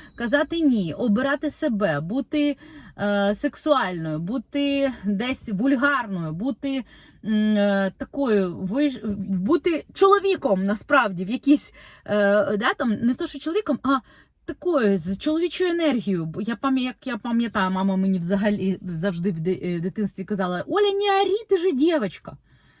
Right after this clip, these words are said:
Да, бля, какая нахуя девочка? Я девочка, да, но у меня тоже есть мужские энергии внутри. И я хочу поорать, я хочу подраться, и я хочу залезть на дерево, и это всё во мне есть.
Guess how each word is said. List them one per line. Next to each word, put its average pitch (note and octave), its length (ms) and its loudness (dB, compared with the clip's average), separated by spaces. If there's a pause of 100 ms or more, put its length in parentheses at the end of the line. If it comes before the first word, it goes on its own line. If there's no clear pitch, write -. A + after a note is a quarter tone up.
(140)
Да, A3 140 -2
бля, D#4 160 0
какая G#4 500 -4
нахуя D#4+ 440 -2
девочка? G#3+ 640 -2 (680)
Я C4 180 4
девочка, D#4 600 -2
да, A#3+ 300 4
но B3 120 -2
у D4+ 60 4
меня F4+ 220 -2
тоже F#4+ 320 0
есть D4 260 -2
мужские C#4+ 460 0
энергии B3 440 2
внутри. G#3 480 -4 (360)
И B3 80 -4
я E4+ 120 2
хочу D#4+ 300 -2
поорать, C#4+ 580 0
я B3+ 160 -2
хочу C4 340 -2
подраться, A#3+ 800 0 (440)
и B3 80 0
я D4 180 4
хочу D4+ 300 -4
залезть A#3 320 -4
на G#3+ 100 -2
дерево, D#4 500 0 (320)
и C#4+ 120 4
это D4+ 260 4
всё E4+ 200 -4
во C4 120 -2
мне A#3+ 200 2
есть. F#3 460 -2